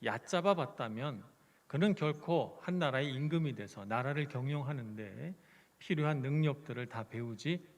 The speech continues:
못했을 겁니다. 그가 한 나라의 위대한 왕으로서 훌륭한 국가 경영을 보여줄 수 있었던 것은 그가 목자 시절부터 훈련받았기 때문이에요. 사람은 어느 날 갑자기 위대해지지 않습니다.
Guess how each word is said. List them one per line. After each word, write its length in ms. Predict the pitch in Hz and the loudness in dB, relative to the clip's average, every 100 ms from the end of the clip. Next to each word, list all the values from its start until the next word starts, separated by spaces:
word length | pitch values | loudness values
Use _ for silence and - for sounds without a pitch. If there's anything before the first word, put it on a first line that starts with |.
| - | -10
못했을 480 | 117 117 180 175 151 | -4 0 2 0 -4
겁니다. 480 | 98 95 - - - _ _ _ _ _ _ _ _ - - - | -6 -10 -14 -16 -20 _ _ _ _ _ _ _ _ -20 -20 -4
그가 220 | 147 160 | 2 4
한 180 | 180 196 | 4 4
나라의 380 | 170 160 160 | 4 2 2
위대한 360 | 143 151 156 160 | 0 2 2 2
왕으로서 1080 | 117 110 135 156 127 107 - 104 117 175 - - - - - - | 0 0 2 2 0 -4 -8 -6 -6 -6 -8 -16 -20 -20 -20 -20
훌륭한 640 | - 226 214 196 185 175 | -4 2 4 6 6 4
국가 440 | - 156 - 185 180 | 0 -6 0 2 4
경영을 440 | 151 147 147 151 | 4 2 2 0
보여줄 440 | 151 131 135 131 127 | 0 0 0 -2 -4
수 140 | - | -4
있었던 440 | 131 147 147 165 | -2 -2 -2 -2
것은 420 | 143 110 175 185 120 - - - | -2 -4 -2 -2 -4 -12 -20 -14
그가 340 | - 143 190 208 - - | -4 0 2 0 -10 -18
목자 440 | - 113 151 - 247 | -6 -4 -2 0 0
시절부터 500 | - 247 208 135 127 | 2 2 2 0 -2
훈련받았기 640 | 190 196 165 113 120 - | 2 4 2 0 -6 -6
때문이에요. 800 | - 202 202 127 95 92 - 110 127 _ _ _ _ - - _ | -2 0 0 -2 -6 -14 -18 -20 -20 _ _ _ _ -20 -20 _
사람은 540 | - 175 190 208 220 | -2 2 4 4 4
어느 220 | 147 135 | 2 2
날 200 | 175 226 | 2 4
갑자기 480 | 220 - 196 180 180 | 2 0 2 2 2
위대해지지 640 | 139 147 151 151 143 123 | 0 0 0 0 -4 -2
않습니다. 640 | 127 113 - 127 98 - | -2 -4 -6 -8 -8 -12